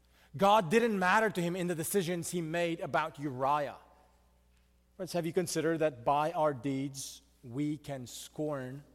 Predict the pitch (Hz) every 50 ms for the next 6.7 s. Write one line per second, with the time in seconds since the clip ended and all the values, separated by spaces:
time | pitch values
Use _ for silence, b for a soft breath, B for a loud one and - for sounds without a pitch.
0 | _ - 120 107 127 123 127 127 131 143 170 170 - - b b b b b b
1 | b b b b 147 151 156 - 165 151 143 - - - - 185 196 - - 160
2 | 170 - - - 165 156 151 - - - 135 113 110 127 143 151 - - 180 226
3 | 226 - - - B B B B B - 185 190 156 185 180 175 151 - 175 170
4 | 160 165 160 151 156 - - 151 156 - - 151 139 - - - - 180 165 156
5 | 151 151 139 143 139 135 131 151 123 131 135 131 127 117 - - - - 127 113
6 | 117 101 - - - 117 98 95 - - - - -